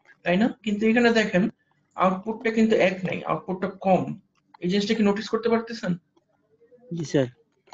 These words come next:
Speaker 1: এই জিনিসটার কারণটা কি? কারণ আমরা কেভিএল এর সূত্র থেকে কি জানি? আমরা যে ল্যাবে কেভিএল করছি, কেভিএল এর সূত্র থেকে আমরা জানি যে কোন একটা সার্কিটের মধ্যে যে ভোল্টেজটা rise করে,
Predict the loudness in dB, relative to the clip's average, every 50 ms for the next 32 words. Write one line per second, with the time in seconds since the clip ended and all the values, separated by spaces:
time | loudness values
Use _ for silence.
0 | -20 _ -2 2 2 4 4 4 4 4 4 4 4 2 2 0 2 2 2 2
1 | 2 2 2 0 0 -2 -4 -8 -16 -20 _ -20 -20 _ _ -20 _ _ _ _
2 | _ -20 -20 _ _ _ _ _ _ _ _ -20 -20 -20 -20 -20 -20 -20 -20 _
3 | -6 -2 2 4 4 4 4 2 4 4 4 4 4 4 4 4 2 2 0 -2
4 | -2 -2 0 0 0 -2 -2 -2 -2 0 2 2 2 2 2 2 2 2 2 2
5 | 2 2 4 4 2 2 2 4 4 4 6 4 4 4 2 0 -2 -4 -4 -4
6 | -4 -6 -6 -10 _ _ -20 _ _ _ _ _ _ _ -20 -20 _ _ _ _
7 | -20 _ _ _ _ _ _ -18 -4 0 2 4 4 6 6 4 4 2 0 0
8 | 0 2 2 2 2 4 6 6 6 6 6 4 4 4 4 4 4 4 6 6
9 | 4 4 2 -2 _ _ _ _ _ _ _ _ _ _ _ _ _ -14 -6 -2
10 | 0 2 2 2 0 0 0 2 2 2 0 0 0 4 4 4 4 4 4 4
11 | 4 4 4 2 4 4 2 0 0 -2 -6 -6 -6 -2 0 2 4 4 2 2
12 | 0 -2 -4 -4 -4